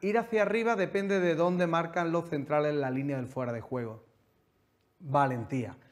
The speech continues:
Y esa valentía es la que ha permitido al Betis estar en muchos minutos en campo rival y mantener un bloque medio. En definitiva, un Betis que ha sido justo merecedor en esta, eh, primera mitad que estamos analizando, porque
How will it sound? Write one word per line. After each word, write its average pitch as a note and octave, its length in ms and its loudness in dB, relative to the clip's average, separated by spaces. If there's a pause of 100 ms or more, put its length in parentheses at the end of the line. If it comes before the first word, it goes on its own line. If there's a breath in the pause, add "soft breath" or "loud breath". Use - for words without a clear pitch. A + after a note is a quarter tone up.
(140 soft breath)
Y D3 120 4
esa F3+ 180 4
valentía F3 680 4
es D3 60 2
la C#3 140 2
que C#3+ 80 0
ha C#3+ 60 2
permitido F3 440 0
al F3 120 4
Betis D#3+ 340 0 (320 loud breath)
estar D#3 520 2
en B2+ 160 -2
muchos E3+ 480 0
minutos D#3 520 0 (260 loud breath)
en B2 160 -4
campo A#2 720 -4
rival F#3 680 2
y G3+ 400 -8
mantener E3 360 -2
un D3 80 -2
bloque C3 240 -2
medio. B2 320 -2 (540 soft breath)
En D#3 100 0
definitiva, F3 760 6
un F#3 200 2
Betis F#3+ 300 6
que - 120 2
ha E3 100 4
sido D3+ 360 4
justo F3+ 360 0
merecedor D#3 520 2
en C#3+ 80 2
esta, C3+ 640 0 (100)
eh, B2+ 560 2
primera C#3 340 -2
mitad C3+ 240 -4
que B2+ 60 -4
estamos B2+ 320 -4
analizando, C3 640 -2
porque G3 440 0